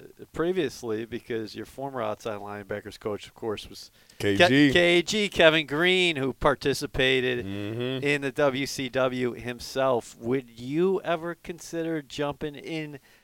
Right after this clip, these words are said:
Speaker 1: to the
Speaker 2: <laughs>
Speaker 1: squared circle if Jordan Jenkins was asked to make a guest appearance?
Speaker 2: Nah,
Speaker 1: No?
Speaker 2: I, I, I couldn't do it. Al-, I did always think, think about, uh,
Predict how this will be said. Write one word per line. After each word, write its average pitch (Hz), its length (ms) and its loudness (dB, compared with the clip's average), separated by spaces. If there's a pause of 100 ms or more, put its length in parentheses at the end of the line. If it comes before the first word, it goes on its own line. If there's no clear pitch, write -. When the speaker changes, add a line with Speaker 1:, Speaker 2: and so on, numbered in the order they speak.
(240)
Speaker 1:
to 208 140 6
the 185 100 6
Speaker 2:
<laughs> - 120 2
Speaker 1:
squared 185 440 10
circle 202 600 12
if - 80 0
Jordan 190 360 12
Jenkins 196 460 8
was 160 160 2
asked 143 320 6
to 151 60 -8
make 143 200 4
a 139 80 0
guest 135 300 2
appearance? 117 640 -2
Speaker 2:
Nah, 113 720 8
Speaker 1:
No? 277 320 12
Speaker 2:
I, 127 180 12
I, 127 100 10
I 123 40 12
couldn't 117 400 8
do 120 220 10
it. 101 60 6
Al-, 123 220 10
I 123 140 12
did 151 240 10
always 151 260 12
think, 139 260 -2
think 127 200 4
about, 113 380 10
uh, 107 500 10